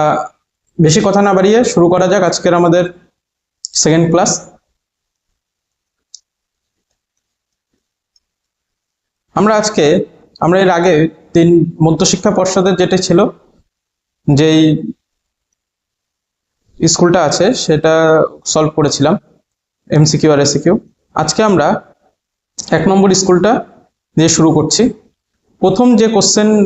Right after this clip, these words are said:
দুটো আছে, ওগুলো বইতেই আছে এবং খুব সাধারণ মানের কোশ্চেন, ঠিক আছে। থার্ডেরটা সাধারণ মানের, ঠিক আছে, তাও আমি এটা একটু ভেদের অঙ্ক আছে, কি আছে কোশ্চেনটা একটু পড়া যাক। আছে, বলছে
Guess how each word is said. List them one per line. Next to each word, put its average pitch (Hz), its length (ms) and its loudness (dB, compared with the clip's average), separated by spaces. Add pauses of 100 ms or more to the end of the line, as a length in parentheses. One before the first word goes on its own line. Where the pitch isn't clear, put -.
(180)
দুটো 185 180 2 (100)
আছে, 165 220 -2
ওগুলো 196 260 2
বইতেই 170 360 2
আছে 185 160 -2
এবং 220 140 2
খুব 220 160 0
সাধারণ 170 340 0
মানের 175 240 0
কোশ্চেন, 185 260 0 (720)
ঠিক 226 160 2
আছে। - 140 -2 (380)
থার্ডেরটা 180 380 -2 (100)
সাধারণ 208 340 0
মানের, 175 200 0 (580)
ঠিক 247 180 0
আছে, - 140 0 (200)
তাও 185 240 0
আমি 208 180 2
এটা 202 180 -2
একটু - 140 -4 (140)
ভেদের 170 320 2
অঙ্ক 180 120 0 (140)
আছে, 170 160 -2 (260)
কি - 80 0 (100)
আছে 185 180 -2
কোশ্চেনটা 180 400 0
একটু - 140 0 (240)
পড়া 160 220 0
যাক। 170 140 0 (1900)
আছে, 165 180 0 (2250)
বলছে 165 200 0